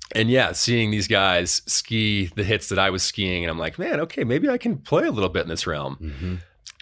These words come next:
Speaker 1: And yeah, things went, went well with the, with the resort stuff. I did another edit later that year. And, um, honestly, that Snowbird resort segment is still probably the,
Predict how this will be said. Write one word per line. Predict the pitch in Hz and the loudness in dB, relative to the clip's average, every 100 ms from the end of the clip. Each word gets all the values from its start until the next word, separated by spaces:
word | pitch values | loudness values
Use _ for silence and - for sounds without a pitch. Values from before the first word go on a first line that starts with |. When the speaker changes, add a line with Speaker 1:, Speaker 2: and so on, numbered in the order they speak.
| - | -2
Speaker 1:
And | 107 107 | 0 2
yeah, | 127 82 | 2 2
things | - 113 101 | 0 0 0
went, | 110 107 - _ _ _ _ | 0 -2 -4 _ _ _ _
went | 101 107 | -2 -2
well | 95 85 110 69 - - - | 2 2 4 0 -4 -14 -6
with | 87 - | -6 -4
the, | 85 76 76 73 - - | -2 0 -2 -6 -14 -12
with | 101 | -8
the | 87 | -6
resort | 80 80 85 - | -6 -2 -2 -2
stuff. | 90 80 80 78 | -2 -2 0 -2
I | |
did | 76 | -2
another | 76 80 82 | -6 -6 -4
edit | 80 78 | -2 -4
later | 82 80 80 | -4 -4 -2
that | 82 - | -2 -4
year. | 80 78 78 | -4 -4 -4
And, | 76 69 - - | -4 -8 -10 -8
um, | 73 67 80 - _ | -6 -6 -10 -14 _
honestly, | 92 98 - | -2 0 -2
that | 82 76 | -2 -2
Snowbird | - 98 90 87 80 | -2 -2 -2 -4 -4
resort | 90 87 87 - | -4 -2 -2 -2
segment | 82 78 78 | -4 -4 -8
is | 80 - - | -6 -6 -4
still | - - 101 | -4 0 0
probably | 87 92 85 85 | 0 -2 -2 -4
the, | 85 80 78 | -2 -2 -4